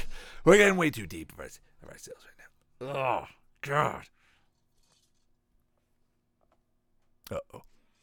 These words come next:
See, Optimus comes in. That's the one problem with Optimus Prime. I don't know about you, but I got this pro-, I got a problem with Optimus Prime. Here's what it is. Optimus Prime gets his ass whooped a little too much. He's gotta be a bit more of a badass leader.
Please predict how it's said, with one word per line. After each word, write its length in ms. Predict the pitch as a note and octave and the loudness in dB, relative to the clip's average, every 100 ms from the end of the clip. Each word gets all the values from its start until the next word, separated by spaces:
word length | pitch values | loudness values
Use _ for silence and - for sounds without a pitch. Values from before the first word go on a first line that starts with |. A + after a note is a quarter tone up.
| _ _ _ _ _ - | _ _ _ _ _ -8
See, 160 | C3+ | 2
Optimus 380 | B2+ D#3 B2+ C3+ | 2 2 -2 -2
comes 220 | B2 G#2+ | -4 -6
in. 80 | G2 | 0
That's 180 | G#3 - | 0 0
the 60 | |
one 180 | C#3+ C#3 | -2 -4
problem 240 | - A2 F#2+ | -4 -4 -4
with 120 | D#2+ | -10
Optimus 340 | D2+ - F#2 | -14 -16 -16
Prime. 260 | - E2 - - - - - - | -12 -12 -12 -20 -20 -20 -20 -10
I 60 | A#2 | -6
don't 140 | D3 | -4
know 60 | A2+ | -4
about 80 | G2+ | -4
you, 80 | |
but 100 | A2+ | -2
I 140 | A2 D3 | 0 0
got 180 | A#2+ - | -2 -4
this 140 | - | -8
pro-, 160 | - A2 | -4 0
I 100 | G3+ | 4
got 140 | G#3+ | 4
a 40 | |
problem 300 | - D3 C#3+ | 2 0 0
with 100 | B2 | 0
Optimus 360 | A#2 G#2 G#2 F2 | -2 -2 -8 -12
Prime. 260 | - D#2 F2 | -12 -12 -8
Here's 260 | A2+ G#2+ | -6 -6
what 140 | G#2 F2 | -6 -8
it 80 | |
is. 220 | D2+ - - - - - - | -12 -16 -20 -20 -20 -20 -6
Optimus 380 | C#3 - C#3 G#2 | -6 -4 -6 -4
Prime 340 | - A2+ G#2 | -2 -4 -4
gets 220 | E2 G2 | -8 -12
his 120 | E2 F2+ | -12 -10
ass 260 | F2 - | -10 -10
whooped 260 | D2 - - G2 | -12 -14 -16 -12
a 40 | |
little 160 | F#2 E2 | -10 -8
too 180 | - | -8
much. 400 | F#2+ E2 - - - - - - - - | -8 -10 -12 -14 -14 -20 -20 -20 -20 -10
He's 200 | A2+ G#2+ | -8 2
gotta 180 | D#3+ | 2
be 140 | C#3 B2 | 4 2
a 40 | |
bit 180 | A#2 D3+ | 0 0
more 180 | D#3+ D#3 | 2 2
of 60 | |
a 40 | G#2+ | 0
badass 540 | A#2 A#2 A#2 G#2+ - | 2 4 4 2 0
leader. 240 | A2 F2 | -4 -6